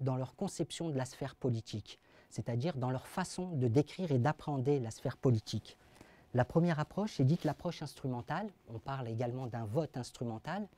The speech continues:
et la deuxième approche est dite l'approche expressive, et on parle d'un vote expressif. Euh, dans l'approche instrumentale, il est considéré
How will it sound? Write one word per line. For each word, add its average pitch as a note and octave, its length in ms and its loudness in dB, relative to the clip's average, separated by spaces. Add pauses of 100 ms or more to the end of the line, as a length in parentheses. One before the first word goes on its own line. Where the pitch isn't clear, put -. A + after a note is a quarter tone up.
(520)
et C#3+ 60 4
la C3+ 120 4
deuxième D3+ 340 2
approche F#3 420 -6
est D#3+ 60 0
dite D#3+ 240 0
l'approche D3 400 -4
expressive, B2+ 640 -4 (140)
et B2+ 80 -4
on A#2 100 -4
parle E3 280 -6
d'un C3 140 -2
vote E3+ 260 -4
expressif. - 680 -4 (1500)
Euh, C#3 460 12 (160)
dans D#3+ 440 4
l'approche F#3+ 480 0
instrumentale, D3+ 680 0 (120)
il D#3 120 4
est D3 60 2
considéré D#3+ 680 -2